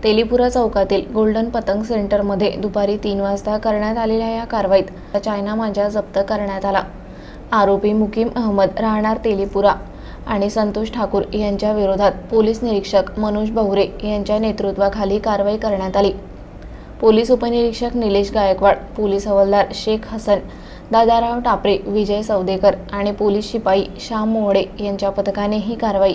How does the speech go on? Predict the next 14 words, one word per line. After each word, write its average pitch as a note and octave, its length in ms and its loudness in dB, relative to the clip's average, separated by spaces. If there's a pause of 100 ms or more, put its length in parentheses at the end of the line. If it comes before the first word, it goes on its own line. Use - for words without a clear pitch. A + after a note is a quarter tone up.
यशस्वीरित्या G#3+ 720 -2
पार G3+ 240 0
पाडली. G3 340 2 (720)
चायना A#3 320 0
मांजा G#3 380 2 (120)
हा G#3+ 160 -4
अत्यंत G#3+ 380 0
घातक G#3+ 420 -2
असून G3+ 240 0 (220)
तो G#3+ 80 -4
वापरण्यामुळे G3 760 0 (480)
मानवासह A#3 640 0
पक्ष्यांनाही G#3+ 640 -2
गंभीर G#3 380 0